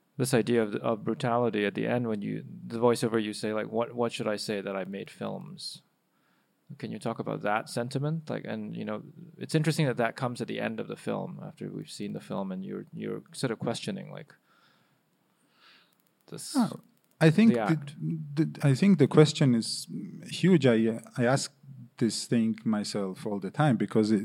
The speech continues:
Speaker 2: it's, it's just strange. There are so many things you could do, and, uh, sometimes because there,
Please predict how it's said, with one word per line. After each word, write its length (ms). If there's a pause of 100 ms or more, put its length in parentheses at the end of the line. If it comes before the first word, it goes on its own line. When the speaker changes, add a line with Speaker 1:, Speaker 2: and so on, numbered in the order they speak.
Speaker 2:
it's, 240
it's 200
just 520 (420)
strange. 640 (960)
There 280
are 60
so 460
many 180
things 600
you 180
could 320
do, 300 (340)
and, 340
uh, 420 (2250)
sometimes 760 (480)
because 280 (220)
there, 240